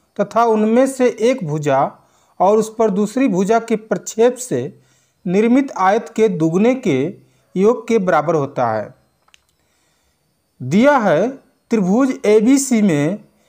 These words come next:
एंगल एबीसी अधिक कोण है और भुजा बीसी पर एबी का प्रक्षेप बीडी है। तो सिद्ध करना है ए सी स्क्वायर इक्वल ए बी स्क्वायर प्लस बी सी स्क्वायर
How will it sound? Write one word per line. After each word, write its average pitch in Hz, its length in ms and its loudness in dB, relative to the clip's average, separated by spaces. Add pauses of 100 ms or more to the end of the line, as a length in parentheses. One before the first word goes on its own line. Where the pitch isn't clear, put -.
(120)
एंगल 220 460 0 (100)
एबीसी 240 580 2
अधिक 185 300 -2
कोण 170 200 -2
है 117 240 -8 (1120)
और 220 240 2
भुजा 202 400 0
बीसी 202 460 0
पर 160 340 0 (420)
एबी 214 520 2 (160)
का 214 120 0
प्रक्षेप 214 560 -2
बीडी 170 380 0
है। 127 160 -6 (2750)
तो 196 80 0
सिद्ध 269 320 0
करना 233 380 2
है 185 460 -2 (260)
ए 226 160 4
सी 277 280 2
स्क्वायर 190 500 0
इक्वल 214 420 -2
ए 202 140 2
बी 247 220 2
स्क्वायर 180 420 0
प्लस 190 340 -2
बी 180 180 -2
सी 226 280 -6
स्क्वायर 175 380 -2